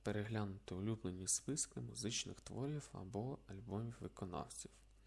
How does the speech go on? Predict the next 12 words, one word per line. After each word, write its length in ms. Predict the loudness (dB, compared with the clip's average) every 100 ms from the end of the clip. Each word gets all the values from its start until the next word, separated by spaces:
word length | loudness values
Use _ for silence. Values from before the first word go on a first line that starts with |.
| -6 -6 -8 -8
За 200 | 2 4
необхідності 720 | 6 4 2 2 2 2 0 -2
користувач 720 | 2 4 4 2 2 0 0
може 300 | 0 0 -2 -4
додати 420 | 0 0 0 -2
музичний 560 | 0 2 2 2 -2
твір 320 | -4 -4 -2 -4 -6
до 240 | -4 -4 -4
бази 340 | 0 0 0 -2
даних 460 | -2 0 0 -6 -10 -16 -8
веб-застосунку. 1040 | 2 2 2 -2 -2 -2 -4 -4 -6 -8 -8 -10 -18 -16 -18 -4
Аналогічно, 1000 | 2 4 4 2 2 0 0 0 -2